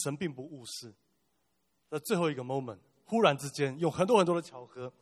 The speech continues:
他们就能够起来击杀一切他们的仇敌。而且不只是这样，他们被翻转过来，反败为胜。忽然之间，犹太人、犹太族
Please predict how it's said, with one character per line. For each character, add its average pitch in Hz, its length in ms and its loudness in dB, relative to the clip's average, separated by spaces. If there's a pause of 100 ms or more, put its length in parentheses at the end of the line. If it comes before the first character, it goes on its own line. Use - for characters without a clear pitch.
(1200)
他 160 120 -6
们 156 40 -2
就 165 60 2
能 143 140 -2
够 156 100 0
起 127 140 -6
来 117 100 -4
击 131 240 -8
杀 143 220 2
一 139 80 -6
切 156 200 -4
他 135 120 -4
们 123 80 -8
的 120 80 -10
仇 113 260 -10
敌。 107 200 -14 (1080)
而 127 60 -18
且 123 60 -14
不 185 140 -8
只 - 140 -10
是 - 100 -20
这 - 160 -14
样， 95 100 -14 (880)
他 185 100 0
们 185 240 2 (680)
被 180 80 2
翻 170 260 4
转 143 200 0
过 143 160 0
来， 120 100 -2
反 120 200 -6
败 143 180 0
为 113 180 -8
胜。 113 240 -8 (1500)
忽 226 160 0
然 185 160 2
之 160 100 -10
间， 160 160 -4
犹 143 120 -2
太 165 140 0
人、 113 360 -6
犹 156 140 -2
太 190 180 2
族 127 360 -8